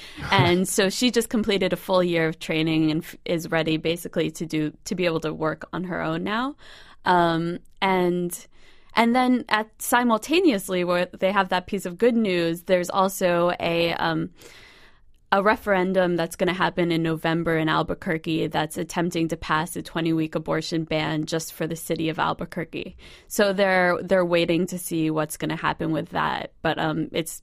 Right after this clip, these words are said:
Speaker 2: you know, a real significant threat to the work that they're doing there.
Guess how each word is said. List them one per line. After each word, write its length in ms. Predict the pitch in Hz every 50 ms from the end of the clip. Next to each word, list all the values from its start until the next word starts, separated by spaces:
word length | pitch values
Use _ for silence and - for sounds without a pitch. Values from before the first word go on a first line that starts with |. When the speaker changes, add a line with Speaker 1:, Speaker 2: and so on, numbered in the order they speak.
| - -
Speaker 2:
you 140 | 220 208
know, 160 | 190 170 160 -
a 120 | - 160
real 300 | 160 165 165 160 160 160
significant 720 | 160 160 - 175 170 170 165 151 - - - 160 156 156 -
threat 300 | - 165 151 143 156 -
to 140 | - 180 160
the 100 | 165 156
work 220 | 156 156 151 -
that 180 | - 165 165 160
they're 140 | 165 165
doing 420 | 160 156 160 160 156 156 - - - -
there. 280 | - - - - -